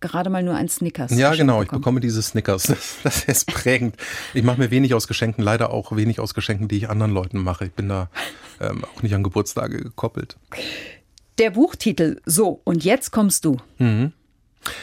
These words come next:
Speaker 2: Er bezieht sich auf, äh, die Redeweise vor allem des Vaters, der so ein autoritäres Sprechen hat. Das ist, ähm, "So, und jetzt kommst du", und dann kommst du natürlich gar nicht mehr, weil dir dazu nicht, nichts mehr einfällt. Das ist so wie,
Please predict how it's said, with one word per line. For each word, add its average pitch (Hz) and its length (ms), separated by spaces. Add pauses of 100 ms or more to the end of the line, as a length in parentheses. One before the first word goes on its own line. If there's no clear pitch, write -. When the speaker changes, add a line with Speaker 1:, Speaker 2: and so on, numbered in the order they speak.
(640)
Speaker 2:
Er 120 80
bezieht 147 380
sich 156 260
auf, 127 400
äh, 107 680
die 110 100
Redeweise 117 680
vor 110 140
allem 104 140
des 98 120
Vaters, 139 400
der 113 100
so 104 80
ein 107 140 (140)
autoritäres 117 680
Sprechen 101 400
hat. 87 160
Das 90 160
ist, - 260
ähm, 92 200 (800)
"So, 113 280
und 104 120
jetzt 107 160
kommst 98 280
du", 120 240
und 107 180
dann 92 160
kommst - 280
du 104 60
natürlich 90 360
gar 90 140
nicht 95 140
mehr, 92 160
weil 90 100
dir 92 80
dazu 95 280
nicht, 92 360
nichts 101 460
mehr 87 140
einfällt. 92 380
Das 101 120
ist - 160
so 101 160
wie, 92 160